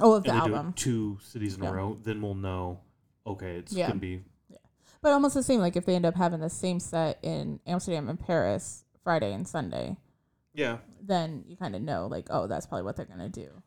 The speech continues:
Speaker 2: Yeah, but again, like, I don't think that's gonna happen. But if they do do it, then you
Speaker 1: Yeah.
Speaker 2: would know, yeah.
Speaker 1: Yeah, but, like, we'll know by Detroit, like, what's going on.
Speaker 2: Yeah, uh, I think at least that twelve song
Speaker 1: Yeah.
Speaker 2: part, um, and we'll have a better sense if,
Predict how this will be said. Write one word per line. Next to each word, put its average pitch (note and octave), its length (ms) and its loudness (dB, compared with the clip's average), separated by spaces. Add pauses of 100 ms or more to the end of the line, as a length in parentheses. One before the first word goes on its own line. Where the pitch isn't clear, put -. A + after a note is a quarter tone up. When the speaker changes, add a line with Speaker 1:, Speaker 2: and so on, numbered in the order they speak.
Speaker 2:
Yeah, A2+ 200 0
but A2+ 140 0
again, A#2 280 4
like, G2+ 180 -2
I G#2+ 80 0
don't G2 220 -2
think F#2+ 180 -10
that's F#2 180 -10
gonna G2 220 -4
happen. G2+ 340 -4
But A2 140 0
if A2 100 2
they G#2 120 0
do G#2 180 2
do G2+ 160 2
it, G2 100 0
then G2 140 0
you A3 80 6
Speaker 1:
Yeah. - 60 6
Speaker 2:
would - 100 -2
know, F2 200 -4
yeah. - 240 -8
Speaker 1:
Yeah, - 140 -6 (180)
but, A3 200 12
like, G#3 160 8
we'll G#3+ 240 10
know F3 280 2
by D3 200 4
Detroit, - 560 -2 (120)
like, - 220 -10
what's - 220 -8
going - 240 -14
on. - 240 -10 (520)
Speaker 2:
Yeah, C#3+ 180 0
uh, D3+ 220 -2 (140)
I D3+ 100 2
think D3 240 -4
at C#3+ 80 0
least A#2+ 280 2
that G#2+ 160 -4
twelve G2+ 280 -2
song A2+ 400 -2 (320)
Speaker 1:
Yeah. A3+ 80 2
Speaker 2:
part, B2+ 340 0
um, G#2 260 -2
and A#2+ 140 0
we'll B2 80 4
have B2+ 140 4
a - 20 0
better A2 240 0
sense - 560 -8 (320)
if, A2 380 -4